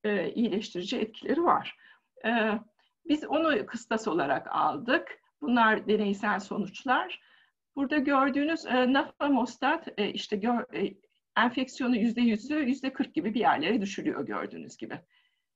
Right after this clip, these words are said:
Ve biz değişik ilaçlarla, e, tahmin ettiğimiz bir tanesi, lensitinib örneğin ve diğerleri, e, yaklaşık on ilaçla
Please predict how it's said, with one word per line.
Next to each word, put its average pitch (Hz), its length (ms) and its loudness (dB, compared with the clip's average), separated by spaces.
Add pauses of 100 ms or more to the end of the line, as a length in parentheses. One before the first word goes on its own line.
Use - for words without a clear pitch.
(160)
Ve 240 160 0
biz 302 220 4
değişik 294 360 4
ilaçlarla, 226 680 4
e, - 360 -10
tahmin 214 340 0
ettiğimiz - 380 -8
bir - 80 -12
tanesi, - 440 -2
lensitinib 214 720 -2
örneğin 196 460 -4
ve 151 200 -6
diğerleri, 180 640 -2 (560)
e, 170 180 0 (920)
yaklaşık 202 680 -2
on 220 320 0
ilaçla - 600 -4